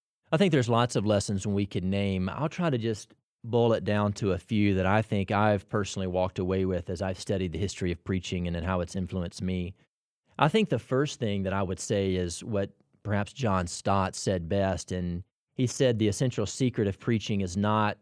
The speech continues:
mastering certain techniques, but being mastered by certain convictions." When you look at the great expositors of the past, they were men mastered by certain convictions. Tho-, that's what moored them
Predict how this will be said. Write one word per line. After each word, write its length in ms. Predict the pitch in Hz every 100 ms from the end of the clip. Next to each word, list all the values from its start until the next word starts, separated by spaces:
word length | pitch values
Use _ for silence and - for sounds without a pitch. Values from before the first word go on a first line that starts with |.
| -
mastering 680 | 98 98 107 101 - 98 92
certain 360 | - 104 -
techniques, 680 | 95 101 92 95 101 98 -
but 140 | 104 92
being 200 | 92 90
mastered 460 | 95 95 - 95
by 120 | 90
certain 320 | 90 - 92 92
convictions." 760 | 82 80 90 - 85 - - _ _ _ _
When 140 | 107
you 40 | 113
look 200 | 196 190
at 80 | 127
the 80 |
great 180 | 123 131
expositors 580 | 107 - 107 110 113 92
of 60 | 85
the 60 |
past, 340 | - 110 95 101
they 80 |
were 100 | 98
men 400 | 95 123 131 104
mastered 560 | 101 98 104 104 - 87
by 160 | 87 95
certain 300 | - 92 95
convictions. 600 | 87 82 87 - 104 98
Tho-, 180 | 123 151
that's 320 | 147 147 -
what 160 | 117 113
moored 520 | 104 110 123 127 107
them 420 | 104 87 85